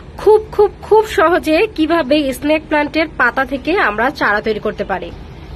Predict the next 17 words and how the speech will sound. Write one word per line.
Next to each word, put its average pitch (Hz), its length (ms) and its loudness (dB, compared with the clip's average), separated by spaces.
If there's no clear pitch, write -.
এর 330 180 6
আগে 285 500 0
আমি 320 300 2
স্নেক 320 300 -2
প্ল্যান্টের 320 600 0
পাতা 285 220 -2
থেকে 302 180 -4
কিভাবে 311 280 -2
চারা 277 300 0
তৈরি 302 220 0
করে, 262 380 2
সেটা 277 320 -2
নিয়ে 285 140 2
একটা 285 140 -4
ভিডিও 269 300 -2
করেছিলাম। 285 560 0
সেটা 320 440 2